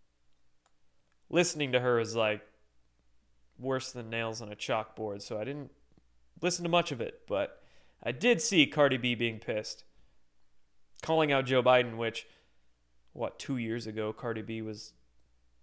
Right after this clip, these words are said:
campaigning, shilling for the guy. <laughs>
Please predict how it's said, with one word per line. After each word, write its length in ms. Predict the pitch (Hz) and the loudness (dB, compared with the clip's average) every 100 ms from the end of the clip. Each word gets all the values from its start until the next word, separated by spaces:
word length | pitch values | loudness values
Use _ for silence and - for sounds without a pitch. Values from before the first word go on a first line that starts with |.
| _ _ _ _ _ - | _ _ _ _ _ -20
campaigning, 800 | - 120 113 - 120 120 117 113 _ - | -12 -8 -8 -4 -4 -4 -6 -10 _ -8
shilling 480 | - - 127 127 | 0 2 2 0
for 160 | 120 117 | -6 -6
the 100 | 110 | -4
guy. 340 | 110 104 113 - _ _ _ _ _ | 0 0 0 -8 _ _ _ _ _
<laughs> 80 | - | -14